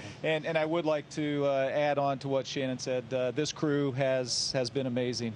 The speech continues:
and it's been pretty special. Uh, you know, Ike and I started almost three years ago. Uh, Shannon and Suichi joined us, uh, a little bit later, uh, actually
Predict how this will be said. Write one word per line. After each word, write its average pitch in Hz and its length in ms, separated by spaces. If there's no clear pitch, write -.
and 127 180
it's 120 140
been 131 220
pretty 135 180
special. 123 640
Uh, 120 420
you 131 80
know, 117 120
Ike 131 220
and 139 60
I 135 100
started 135 420
almost 131 340
three 143 140
years 139 260
ago. 139 320
Uh, 123 260
Shannon 135 420
and 131 120
Suichi 135 460
joined 135 320
us, 131 320
uh, 131 340
a 127 60
little 160 180
bit 156 180
later, 170 340
uh, 143 40
actually 139 720